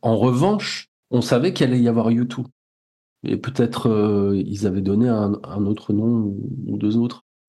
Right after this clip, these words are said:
C'est déjà arrivé que l'affiche, elle arrive après le paiement du solde. En revanche,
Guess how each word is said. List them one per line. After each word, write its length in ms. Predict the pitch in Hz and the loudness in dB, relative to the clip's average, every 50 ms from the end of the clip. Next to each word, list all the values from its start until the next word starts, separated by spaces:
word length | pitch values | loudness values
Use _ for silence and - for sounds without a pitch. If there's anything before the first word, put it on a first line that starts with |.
| - - | -12 -8
C'est 200 | - - 151 120 | -2 0 0 2
déjà 340 | 117 123 123 131 185 180 | 2 2 4 4 4 2
arrivé 380 | 156 139 147 147 143 175 190 185 | 4 2 2 2 2 2 0 2
que 100 | - - | 2 2
l'affiche, 480 | 123 117 113 113 - - 165 160 - 139 | 2 2 2 0 0 -2 -2 0 2 2
elle 140 | 117 110 | 2 2
arrive 360 | 110 113 117 143 151 135 131 - - - | 2 2 2 2 2 0 -2 -4 -10 -4
après 400 | - 139 143 135 135 - - 151 | 0 0 0 0 0 -2 0 0
le 80 | 151 147 | 0 2
paiement 300 | 127 135 120 120 117 117 | 2 2 2 2 2 2
du 100 | 113 110 | 2 0
solde. 400 | 104 - - 107 98 95 95 - - _ _ _ _ _ _ _ | -2 -2 -2 -2 -2 -2 -6 -10 -14 _ _ _ _ _ _ _
En 140 | - 101 110 | 0 2 2
revanche, 560 | 123 143 143 156 160 147 135 - - - - | 2 2 2 2 2 2 0 -2 -4 -8 -12